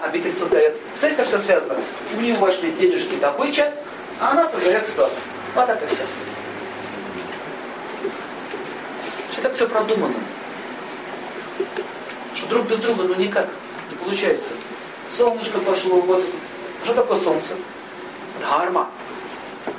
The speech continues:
Ответственность. Что мы в этом раю делаем?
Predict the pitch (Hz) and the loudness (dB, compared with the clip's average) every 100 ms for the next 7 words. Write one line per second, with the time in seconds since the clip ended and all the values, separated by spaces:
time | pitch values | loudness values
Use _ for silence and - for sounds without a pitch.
0 | - - - - - - - - - - | -10 -12 -10 -10 -10 -10 -8 -8 -8 -12
1 | - - - - 156 156 - - 156 - | -12 -14 -10 0 0 0 -4 2 2 2
2 | 120 110 - - - - - - - - | -2 -4 -6 -10 -10 -10 -10 -10 -12 -12
3 | - - - - - - - - - - | -14 -14 -14 -14 -12 -10 -10 -12 -14 -12
4 | - - - - 262 269 240 208 180 180 | -12 -12 -6 4 6 8 6 6 4 4
5 | 170 147 147 143 - | 4 2 2 6 6